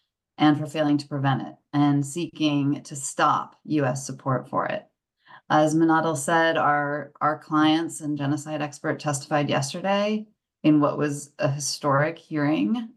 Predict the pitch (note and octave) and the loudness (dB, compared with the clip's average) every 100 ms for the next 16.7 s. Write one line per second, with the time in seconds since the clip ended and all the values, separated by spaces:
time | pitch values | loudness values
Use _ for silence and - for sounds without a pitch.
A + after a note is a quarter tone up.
0 | - D3+ C#3 C#3+ C#3 C#3 C#3 - F#3+ E3+ | -4 -2 0 -2 0 0 -2 -4 -2 -2
1 | F3 F#3+ G#3+ G#3+ F#3 F3 F#3 F#3 F#3 F#3+ | -2 -6 -8 -4 -4 -4 -2 0 0 -2
2 | G3 - - C#3+ - - - F3 F3 F3+ | -4 -6 -2 0 0 -4 -6 -6 -6 -6
3 | F#3 - E3 D3+ D3 C#3+ - - D3+ - | -6 -2 0 2 2 0 -6 -4 -2 0
4 | G3+ A3+ B3 - _ _ _ _ _ _ | 0 0 -2 -10 _ _ _ _ _ _
5 | D#3+ D3+ E3 D#3 D#3+ D#3 D#3+ D#3+ D#3 D3+ | -4 2 2 2 0 -2 -4 -2 -2 0
6 | D3 E3 E3 C#3+ - C#3+ D#3 - - B2+ | 0 0 -2 -2 -4 -4 -4 -8 -6 -4
7 | C3+ D3+ D#3 E3 - - - - F2 F2+ | -4 0 0 -2 -6 -6 -4 -4 -2 -2
8 | G2 G#2 - E3 E3 E3 E3 E3 - E3 | -2 -2 -2 -2 0 -2 -2 -4 -6 -8
9 | F3+ G3 E3 - - - _ _ _ _ | -6 -6 -6 -6 -8 -14 _ _ _ _
10 | - D#3+ D#3 D#3 D3+ D3 D3 D3+ D#3+ E3 | 2 6 6 6 4 0 -2 0 2 2
11 | E3+ D#3+ D#3+ D3+ D3+ E3+ - D#3+ D#3 D#3 | 2 0 0 -2 -2 -4 -2 2 2 0
12 | - D#3 D#3 C#3 - E3 D#3+ D#3+ D#3 - | -8 -8 -8 -6 -2 2 2 0 -4 0
13 | D3 E3+ E3+ E3+ E3+ E3+ D#3 D#3+ E3 D#3 | 0 0 -6 -8 -6 -4 2 2 2 -2
14 | D#3 D#3 D#3 D3+ D3+ - - D#3 - - | -2 0 2 0 -2 -8 -6 -6 -6 -12
15 | - D3+ D3 B2 D#3 D3 D#3+ D#3+ D#3 - | -4 0 0 0 -4 0 0 -2 -6 -6
16 | D#3 C#3+ D3+ D3 C3+ C3 C3+ | -2 2 2 4 2 0 -2